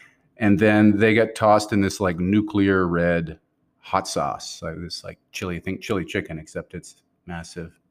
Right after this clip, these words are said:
momos, uh, just amazing. Um, they also have, so we got boiled ones, which are great. They have a variety of,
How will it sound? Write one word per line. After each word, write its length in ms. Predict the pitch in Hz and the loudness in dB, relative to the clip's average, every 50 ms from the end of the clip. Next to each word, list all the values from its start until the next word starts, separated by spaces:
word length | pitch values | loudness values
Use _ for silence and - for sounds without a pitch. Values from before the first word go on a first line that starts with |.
| _ _ _ _ - | _ _ _ _ -6
momos, 480 | 82 85 85 82 76 73 73 - - - | -4 -2 -2 -2 -4 -4 -8 -12 -14 -14
uh, 80 | 82 76 | -14 -14
just 280 | 73 - 82 76 - _ _ _ | -12 -14 -16 -16 -16 _ _ _
amazing. 360 | 85 82 85 82 78 76 73 - _ - _ - - - - _ _ _ _ _ | -6 -4 -4 -4 -6 -10 -14 -16 _ -20 _ -20 -20 -20 -20 _ _ _ _ _
Um, 220 | 98 92 92 95 101 | -4 -2 -2 0 2
they 140 | 107 110 120 | 4 4 6
also 360 | 127 139 135 - 151 131 117 | 4 4 4 4 4 4 4
have, 300 | 113 123 113 113 107 - | 4 2 2 2 0 -2
so 100 | - 113 | -4 -4
we 140 | 107 107 107 | -2 0 0
got 240 | 110 104 104 92 | 0 -2 -2 -4
boiled 280 | 92 98 107 113 110 107 | -2 2 2 4 2 2
ones, 240 | 107 101 98 95 92 | 2 0 -2 -2 -4
which 140 | 92 - - | -8 -12 -12
are 40 | |
great. 260 | 87 - 92 90 90 - | -6 -4 -2 -2 -2 -4
They 80 | - | -6
have 100 | 98 87 | -6 -6
a 80 | 87 85 | -6 -6
variety 400 | 85 87 90 92 92 92 90 90 | -2 0 0 0 0 0 -2 -4
of, 80 | 85 | -6